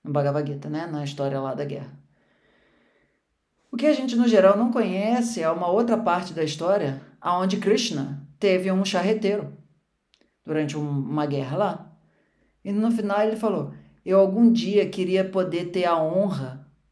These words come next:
de ser um charreteiro tão bom pra alguém como você foi pra mim." E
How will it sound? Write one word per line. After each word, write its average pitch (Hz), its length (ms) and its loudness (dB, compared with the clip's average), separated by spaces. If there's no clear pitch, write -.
de 165 100 -10
ser 175 160 -4
um 180 80 -6
charreteiro 170 600 -4
tão 196 300 0
bom 156 320 -2
pra 151 140 -2
alguém 151 300 0
como 160 280 -8
você 160 240 -8
foi 156 180 -8
pra 151 160 -8
mim." 147 260 -6
E 185 560 0